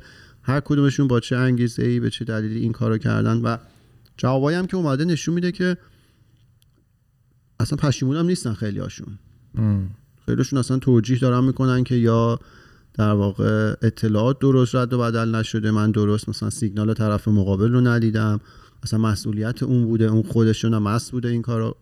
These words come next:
Speaker 1: اه، انجام داده، یا اصلاً بیولوژی من من رو مجبور کرد که من اون لحظه این کارو بکنم، یا دلایل مختلف، خشمگین بودم یا هر چیزی. انگار اصلاً پشیمونی هم در کار نیست.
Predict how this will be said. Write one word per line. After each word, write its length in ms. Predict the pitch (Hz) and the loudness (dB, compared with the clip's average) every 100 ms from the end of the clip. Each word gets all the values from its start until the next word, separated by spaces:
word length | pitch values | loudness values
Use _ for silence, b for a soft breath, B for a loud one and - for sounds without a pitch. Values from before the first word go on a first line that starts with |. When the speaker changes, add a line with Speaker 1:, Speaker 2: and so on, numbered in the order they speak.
| _ | _
Speaker 1:
اه، 80 | 117 | -4
انجام 480 | 113 107 110 107 107 | -2 2 2 4 2
داده، 300 | 107 101 104 | 2 2 2
یا 220 | 101 104 - B B B B B - | 2 0 -4 B B B B B -2
اصلاً 420 | 107 107 107 107 | -2 0 -2 -2
بیولوژی 580 | 101 110 107 107 101 139 | 2 4 6 6 4 2
من 220 | 135 123 | 2 2
من 240 | 110 107 110 | 2 2 2
رو 80 | |
مجبور 480 | 107 107 104 104 117 | 2 2 -2 0 0
کرد 300 | - 117 110 | 0 0 -2
که 80 | - | -2
من 180 | 107 104 | -2 2
اون 120 | 107 | 2
لحظه 360 | 107 104 101 107 | 2 0 0 0
این 100 | 107 | 0
کارو 240 | 107 107 | 0 0
بکنم، 480 | 101 - 104 101 101 | 0 2 4 4 4
یا 220 | 101 101 - b b b b b b - | 4 2 0 b b b b b b -4
دلایل 320 | 180 180 165 | -2 0 2
مختلف، 420 | 139 - 113 107 - | 0 -2 -4 -4 -4
خشمگین 340 | 107 - 135 | -6 -4 -2
بودم 220 | 143 139 | 0 0
یا 80 | 127 | 0
هر 180 | 113 113 | -2 -4
چیزی. 340 | - 104 98 - - - | -6 -10 -10 -14 -18 -4
انگار 220 | 113 127 | 0 2
اصلاً 200 | 151 - | 0 0
پشیمونی 500 | 170 143 135 131 123 | -2 -2 -4 -2 -2
هم 120 | 139 151 | -2 -2
در 180 | 123 | -4
کار 200 | - 127 | -4 -4
نیست. 240 | 110 - | -4 -6